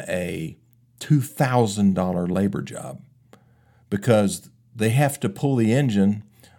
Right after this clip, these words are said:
on certain vehicles to replace the oil pan gasket. Can you believe that? Or if you have a rear main oil seal, I mean, it's not an expensive seal,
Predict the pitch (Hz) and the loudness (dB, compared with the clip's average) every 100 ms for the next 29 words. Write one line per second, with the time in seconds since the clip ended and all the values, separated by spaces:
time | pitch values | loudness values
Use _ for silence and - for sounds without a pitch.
0 | - 104 101 - 110 73 107 131 143 117 | -2 2 2 2 0 2 4 4 4 2
1 | 107 - - 107 110 - 139 131 127 - | 0 -2 0 2 0 0 2 4 2 -2
2 | - 139 139 131 113 98 98 87 - - | 0 2 2 2 2 2 0 -2 -6 -10
3 | - 101 101 117 135 95 76 - - - | -2 -2 0 0 0 0 -6 -12 -20 -20
4 | - - - 117 131 131 143 131 135 120 | -18 -4 0 2 2 2 4 6 4 4
5 | - 110 110 110 127 127 127 127 113 127 | 0 0 0 2 2 2 2 2 0 0
6 | 180 120 - 95 69 - _ _ - 107 | 0 0 -2 -4 -4 -12 _ _ -6 0
7 | 101 117 151 147 139 110 98 - 131 139 | 0 0 0 2 2 0 -4 -2 -4 -2
8 | 123 110 - 156 175 - | -6 -4 -2 -2 -2 -8